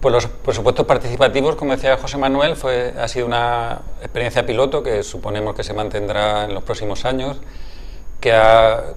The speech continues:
bueno, que organizaba la, la Generalitat, de tal manera que daba voz a los, eh, ciudadanos para que ellos mismos hicieran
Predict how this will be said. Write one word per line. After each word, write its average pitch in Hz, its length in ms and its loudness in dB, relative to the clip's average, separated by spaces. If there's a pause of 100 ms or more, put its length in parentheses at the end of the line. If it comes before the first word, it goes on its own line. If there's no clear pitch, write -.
(200)
bueno, 123 260 -4
que 98 80 -4
organizaba 101 460 2
la, 110 400 4
la 107 160 0
Generalitat, 110 600 0
de 110 240 -6
tal 123 160 2
manera 135 480 4
que 120 120 -6
daba 110 240 2
voz 117 320 -2
a 104 40 -6
los, 98 300 -6
eh, 101 240 -6
ciudadanos 110 640 -4
para 101 300 -4
que 101 200 -4
ellos 107 180 -4
mismos 117 260 -4
hicieran 110 340 -4